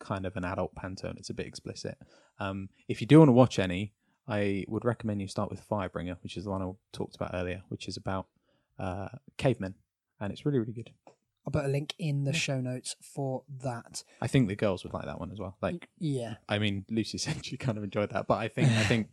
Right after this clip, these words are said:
Speaker 1: uh, the girls would enjoy that more than Trail to Oregon because it's not as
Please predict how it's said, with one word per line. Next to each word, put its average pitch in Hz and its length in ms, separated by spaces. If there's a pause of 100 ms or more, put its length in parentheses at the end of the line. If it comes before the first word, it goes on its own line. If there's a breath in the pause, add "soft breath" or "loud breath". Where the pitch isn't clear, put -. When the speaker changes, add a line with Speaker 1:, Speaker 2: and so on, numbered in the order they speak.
(600 soft breath)
Speaker 1:
uh, 101 300 (140)
the 113 160
girls 104 260
would 104 140
enjoy 95 260
that 95 160
more 95 320
than 95 180
Trail 98 220
to - 140
Oregon 101 300
because 101 220
it's - 120
not 104 260
as 98 420